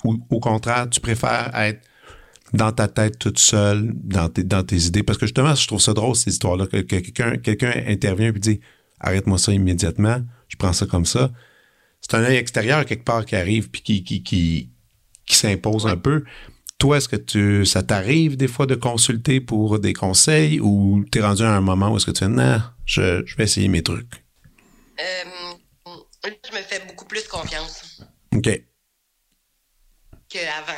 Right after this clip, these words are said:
Speaker 2: tu sais. Fait que j'ai l'impression que je peux, ouais, je me fais plus confiance, puis comme les discussions seraient plus dirigées sur le concept de la peinture que la peinture comme telle.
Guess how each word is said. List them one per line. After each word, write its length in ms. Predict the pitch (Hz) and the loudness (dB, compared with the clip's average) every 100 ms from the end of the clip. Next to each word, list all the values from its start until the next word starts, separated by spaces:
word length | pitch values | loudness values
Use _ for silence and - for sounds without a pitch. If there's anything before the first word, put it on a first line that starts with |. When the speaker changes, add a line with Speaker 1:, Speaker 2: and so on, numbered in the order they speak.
| 151 | -14
Speaker 2:
tu 100 | - | -18
sais. 60 | 160 | -16
Fait 160 | 185 165 | -14 -14
que 60 | |
j'ai 120 | 185 | -12
l'impression 420 | 180 175 170 160 208 | -12 -10 -12 -10 -12
que 120 | 202 | -12
je 120 | 165 - | -16 -14
peux, 220 | 170 151 _ - - _ _ _ _ - - - _ _ _ _ _ _ _ _ - | -16 -16 _ -20 -20 _ _ _ _ -20 -20 -20 _ _ _ _ _ _ _ _ -10
ouais, 120 | 180 180 | -8 -8
je 60 | 190 | -10
me 60 | |
fais 160 | 202 240 | -10 -8
plus 200 | 226 226 | -8 -8
confiance, 560 | 214 175 - 226 226 - | -8 -8 -8 -8 -8 -14
puis 100 | - | -16
comme 280 | - 175 170 160 - _ _ - - _ _ | -10 -10 -10 -14 -18 _ _ -20 -20 _ _
les 120 | 196 | -12
discussions 520 | 180 160 - - 220 226 | -10 -12 -12 -10 -8 -8
seraient 260 | - 190 | -10 -10
plus 180 | 208 208 | -10 -12
dirigées 440 | - 196 175 214 214 | -12 -12 -12 -10 -10
sur 420 | - - 196 196 | -10 -10 -8 -6
le 80 | 185 | -8
concept 420 | 185 175 208 202 | -8 -8 -8 -8
de 60 | 180 | -8
la 120 | 170 | -8
peinture 600 | 180 170 170 196 196 190 - | -10 -12 -10 -10 -10 -10 -12
que 420 | 185 180 180 175 170 - _ _ _ _ _ _ _ _ _ - | -8 -8 -8 -10 -16 -20 _ _ _ _ _ _ _ _ _ -12
la 160 | 180 | -12
peinture 340 | 175 165 165 170 | -8 -10 -12 -12
comme 200 | 151 156 | -12 -12
telle. 220 | 170 170 | -12 -8